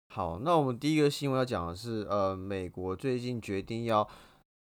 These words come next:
呃，释放他们的疫苗专利给全球，但是其实遭-，但遭到欧国，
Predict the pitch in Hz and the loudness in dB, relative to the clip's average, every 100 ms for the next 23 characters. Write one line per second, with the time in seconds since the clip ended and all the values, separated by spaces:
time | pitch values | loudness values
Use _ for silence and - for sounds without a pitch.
0 | - - 95 78 - - 143 127 131 117 | -6 0 0 0 0 0 0 2 0 0
1 | 117 120 117 95 - 87 82 - 127 98 | 0 -2 -2 -6 -4 -4 -4 -4 -4 -4
2 | 87 82 82 104 95 101 92 85 78 73 | -6 -6 -4 -2 -2 -2 -6 -6 -6 -6
3 | - 85 85 - 55 - 151 147 143 143 | -8 -10 -10 -8 -10 -4 0 0 -2 -4
4 | - 117 107 127 - 147 143 131 123 123 | -4 -4 -4 0 2 2 4 6 8 6
5 | - 120 123 - 90 87 | 4 2 0 -2 -6 -6